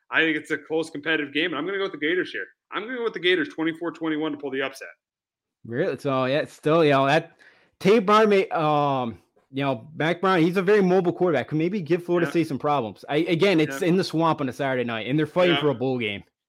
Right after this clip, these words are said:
Speaker 1: Yep.
Speaker 2: And Billy Napier really needs this one 'cause that fan
Speaker 1: Yeah.
Speaker 2: base is, uh, turn on
Speaker 1: They're,
Speaker 2: him very
Speaker 1: they're
Speaker 2: quickly
Speaker 1: getting
Speaker 2: right now.
Speaker 1: impatient with him. They bet they're getting
Speaker 2: Oh,
Speaker 1: impatient
Speaker 2: yeah.
Speaker 1: with him.
Speaker 2: Yeah. They fired Mullen. They, they, they jumped at the first panic, and that was a bad move firing Dan Mullen. It's
Speaker 1: Yeah.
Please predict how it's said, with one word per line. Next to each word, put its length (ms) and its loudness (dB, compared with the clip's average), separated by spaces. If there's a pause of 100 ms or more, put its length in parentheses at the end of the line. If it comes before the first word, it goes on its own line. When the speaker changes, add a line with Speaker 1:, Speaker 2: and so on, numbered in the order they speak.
Speaker 1:
Yep. 220 0
Speaker 2:
And 140 -4 (580)
Billy 240 4
Napier 480 2
really 380 4
needs 220 0
this 160 -6
one 200 -6
'cause 120 -6
that 260 0
fan 220 0
Speaker 1:
Yeah. 260 2
Speaker 2:
base 100 -4
is, 200 -8
uh, 260 -4 (1160)
turn 240 0
on 100 4
Speaker 1:
They're, 60 4
Speaker 2:
him 160 -2
very 180 2
Speaker 1:
they're 80 0
Speaker 2:
quickly 300 2
Speaker 1:
getting 140 4
Speaker 2:
right 80 0
now. 80 0
Speaker 1:
impatient 320 2
with 140 -12
him. 80 -10
They 80 -8
bet 320 0
they're 100 -6
getting 180 -4
Speaker 2:
Oh, 40 -2
Speaker 1:
impatient 280 0
Speaker 2:
yeah. 60 -12
Speaker 1:
with 160 -16
him. 140 -12 (100)
Speaker 2:
Yeah. 280 -16 (300)
They 160 4
fired 460 2
Mullen. 360 -4
They, 140 -2
they, 240 0
they 200 2
jumped 420 -4
at 120 -6
the 80 -10
first 400 -10 (160)
panic, 400 -8
and 200 -10
that 240 -4
was 280 -14
a 40 -18 (100)
bad 240 -4
move 180 -10
firing 240 -4
Dan 180 -6
Mullen. 300 -8
It's 120 -14
Speaker 1:
Yeah. 180 -6